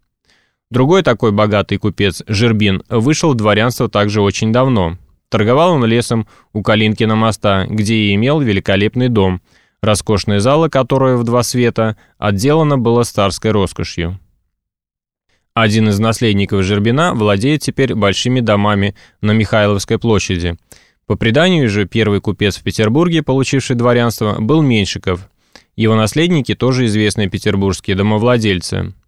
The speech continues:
Возведён он был в это звание за услуги, оказанные его дедом, московским купцом, царям Иоанну и Петру Алексеевичем. В числе царских наград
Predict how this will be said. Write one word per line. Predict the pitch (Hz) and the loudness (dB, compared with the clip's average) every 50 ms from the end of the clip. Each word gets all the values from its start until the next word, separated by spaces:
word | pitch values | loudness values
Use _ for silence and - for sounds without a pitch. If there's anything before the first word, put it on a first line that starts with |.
| _ _ _ _ _ _ _ - | _ _ _ _ _ _ _ -6
Возведён | 104 101 107 101 113 120 127 147 185 196 | -2 0 0 2 2 0 2 2 2 2
он | 185 170 160 143 | 2 2 0 2
был | 151 151 147 - | 0 0 0 0
в | - 117 107 110 | 0 0 0 0
это | 107 98 107 101 | -2 0 -2 -2
звание | 98 120 135 151 156 160 151 135 117 104 | 0 0 0 0 0 0 0 0 -2 0
за | 98 107 107 | 0 0 0
услуги, | 107 110 - - 127 117 113 101 107 | 0 -2 -2 0 0 0 0 0 0
оказанные | 101 - - 101 90 - 110 104 98 98 98 98 98 98 | -2 -2 -2 -4 -2 0 0 0 0 0 0 0 0 0
его | 98 101 110 117 | 0 0 0 0
дедом, | 117 110 117 110 92 92 92 92 - _ _ _ _ _ | 0 2 0 0 0 0 -2 -4 -6 _ _ _ _ _
московским | - 107 107 101 - - 117 110 98 - - 117 107 101 | -4 -2 -2 -2 -2 0 -2 -2 -2 -2 -2 -2 -2 0
купцом, | - 113 113 - - 110 101 95 90 87 - _ _ _ | -2 -4 -4 -2 0 0 0 0 -2 -4 -8 _ _ _
царям | - - - 120 113 113 110 107 104 - | -8 -2 0 2 2 2 2 0 -2 -2
Иоанну | - 110 104 107 107 117 139 156 165 160 156 | -2 0 2 2 2 2 2 2 0 0 -2
и | - - 104 | -2 -4 -4
Петру | 92 110 98 - 127 135 131 | -2 -2 -4 -2 0 0 0
Алексеевичем. | 123 123 127 117 - - 110 101 98 92 92 90 - - 92 90 95 - _ _ _ _ _ _ _ _ | 0 0 0 -2 -4 -4 -2 -2 0 0 -2 -2 -2 -4 -4 -4 -4 -8 _ _ _ _ _ _ _ _
В | _ | _
числе | - - 113 - - 117 107 98 | -4 -4 -4 -2 0 0 0 0
царских | - - 110 101 98 - 107 92 - | 0 0 0 0 -2 -4 -8 -6 -4
наград | 107 107 107 123 147 165 160 | -2 -2 0 2 0 0 0